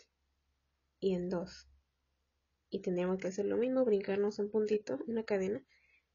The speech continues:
y hasta el siguiente hacer un punto deslizado. Así, así quedaría un pico si lo hubiéramos hecho de seis cadenas, y si la quieren más grandes,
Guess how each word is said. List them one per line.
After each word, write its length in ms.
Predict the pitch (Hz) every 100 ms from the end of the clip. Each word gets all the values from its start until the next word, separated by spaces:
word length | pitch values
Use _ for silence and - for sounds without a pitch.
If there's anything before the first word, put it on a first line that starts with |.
| _
y 220 | - 190
hasta 220 | 180 - 175
el 40 |
siguiente 400 | 175 190 190 226
hacer 220 | 240 196
un 100 | 185
punto 240 | 190 180 185
deslizado. 600 | 175 175 170 - 165 160 - _ - - _ _ _ _ _ _ - _ _ _ -
Así, 440 | 190 - 196 185 - _ _ _ -
así 240 | 202 -
quedaría 320 | 190 202 190 190
un 100 | 202
pico 320 | 208 202 247
si 140 | 254
lo 100 | 196
hubiéramos 280 | 180 196 202
hecho 380 | 196 190 247 254 - _ _
de 140 | 214 196
seis 200 | 185 165
cadenas, 640 | - 196 202 208 220 -
y 60 | 196
si 120 | 190
la 140 | 170
quieren 300 | 165 202 214
más 120 | 214
grandes, 400 | 220 208 208 254